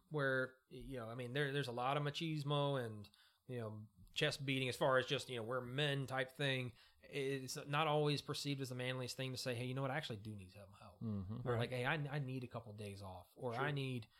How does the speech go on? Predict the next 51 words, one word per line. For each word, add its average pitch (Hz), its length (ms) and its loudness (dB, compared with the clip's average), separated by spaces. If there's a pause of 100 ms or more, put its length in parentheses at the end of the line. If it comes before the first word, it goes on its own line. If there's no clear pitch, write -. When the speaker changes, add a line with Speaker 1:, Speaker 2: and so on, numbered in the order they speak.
(240)
Speaker 1:
um, 117 360 0
you 131 80 -2
know, 117 60 0
I 131 80 2
need 135 120 2
a 117 60 -2
rest," 107 480 -6
or, 110 580 -4
"I 131 60 -6
need 123 100 -8
to 120 60 -18
talk 202 280 0
to 147 60 -10
some," 127 180 -4
or 131 140 2
whatever 139 300 2
the 120 80 -4
case 160 380 0
is. 120 280 0
Speaker 3:
Right. 98 200 -2 (200)
Speaker 1:
And 143 180 2
so 143 440 6
they've, 160 240 6
they've 147 180 4
really 196 260 8
done 175 140 4
a 143 80 4
lot 131 400 6
of 127 100 4
work 123 280 4
in 123 80 -4
the 120 80 -4
last 117 440 -2 (120)
five 123 400 0
to 113 60 -12
ten 127 340 -4
years 185 500 -2
and 131 160 -4
really 135 180 0
breaking 143 540 2
through 156 140 2
that 113 240 0
barrier. 104 420 2
And 117 160 -6
things 165 200 2
have 139 120 -2
gotten 127 420 -2
a 120 220 -8
lot 123 460 -2 (100)
better, 92 280 -4 (260)
Speaker 3:
Yeah. 101 100 -12